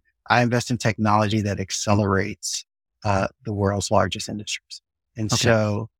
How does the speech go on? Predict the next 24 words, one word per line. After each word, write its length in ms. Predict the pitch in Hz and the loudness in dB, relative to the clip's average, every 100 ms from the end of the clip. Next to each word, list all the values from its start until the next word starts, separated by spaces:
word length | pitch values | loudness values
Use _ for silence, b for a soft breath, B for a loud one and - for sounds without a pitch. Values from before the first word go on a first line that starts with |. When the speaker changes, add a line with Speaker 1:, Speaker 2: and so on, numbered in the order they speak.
| _ _ _ _ _ _ | _ _ _ _ _ _
Speaker 1:
uh, 160 | 117 104 - | 0 0 0
for 140 | 113 | 0
me, 360 | 113 160 165 143 | 4 6 6 6
what 200 | 120 110 | 6 4
I've 160 | 110 | 0
seen 480 | - - 143 143 123 | -4 0 2 4 4
over 200 | 110 110 | 2 2
the 80 | 107 | 0
last, 680 | 104 101 104 104 - - - _ _ - | 2 4 4 0 -4 -12 -18 _ _ -12
you 80 | |
know, 120 | 107 104 _ | -12 -12 _
six 380 | - - 123 - _ | -12 -4 -4 -4 _
plus 260 | 107 - - | -2 0 2
years 560 | 143 117 98 101 - - | 4 4 4 -2 -8 -4
is 320 | 113 110 98 | -2 -2 0
that 300 | 113 110 104 - _ | 2 2 0 -6 _
every 440 | 127 123 131 131 - | -2 0 2 0 -2
industry 800 | - 113 113 - 110 104 101 107 - | 0 0 2 0 -2 -2 -4 -6 -10
is 160 | 110 | -12
facing 420 | - 110 104 107 | -4 -2 -2 -2
the 100 | 101 | -4
same 540 | 98 - 104 104 104 104 | -4 -4 -2 -2 -4 -8
problems. 640 | - 107 104 147 180 - - _ _ _ _ _ _ - 117 _ - | 0 4 6 4 -4 -10 -16 _ _ _ _ _ _ -12 -12 _ -8
Um, 200 | 104 | -6